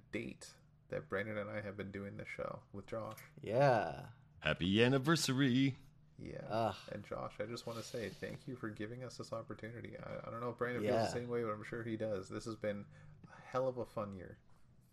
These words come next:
Speaker 2: I, I feel
Speaker 3: It
Speaker 2: absolutely
Speaker 3: has.
Speaker 2: the same way, and, I mean, honestly, I, I would even take it a step further. It's, it's been, you know, one of the highlights of my life for the past year. Um,
Speaker 1: Definitely.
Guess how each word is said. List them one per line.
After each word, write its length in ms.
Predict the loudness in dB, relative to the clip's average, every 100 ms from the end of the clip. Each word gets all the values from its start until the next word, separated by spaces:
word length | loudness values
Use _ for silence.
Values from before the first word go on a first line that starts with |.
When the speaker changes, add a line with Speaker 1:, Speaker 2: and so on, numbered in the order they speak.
| 0 6
Speaker 2:
I, 260 | 10 10 10
I 220 | 8 8
feel 300 | 10 10 12
Speaker 3:
It 40 |
Speaker 2:
absolutely 680 | 12 12 12 12 10 10 10
Speaker 3:
has. 60 | 8
Speaker 2:
the 80 |
same 360 | 8 10 12 12
way, 480 | 12 12 12 12 10
and, 420 | 8 6 4 2 4
I 80 | 6
mean, 560 | 6 4 4 2 0 0
honestly, 600 | 4 6 6 4 6 8
I, 100 | 8
I 180 | 6 4
would 140 | 4 2
even 200 | 2 2
take 240 | 2 4
it 60 | 4
a 40 |
step 300 | 6 6 6
further. 360 | 6 6 6 2
It's, 320 | 2 2 4
it's 240 | 2 0 2
been, 480 | 2 2 0 -4 -8 -10
you 120 | -4 -2
know, 100 | 0
one 240 | -2 -2
of 60 | 0
the 80 |
highlights 520 | 4 6 8 6 2 0
of 80 |
my 180 | 4 4
life 300 | 6 4 2
for 100 | -2
the 80 | -6
past 440 | -2 0 0 -4 -4
year. 360 | -4 -4 -6 -4
Um, 120 | -2 0
Speaker 1:
Definitely. 340 | 0 -4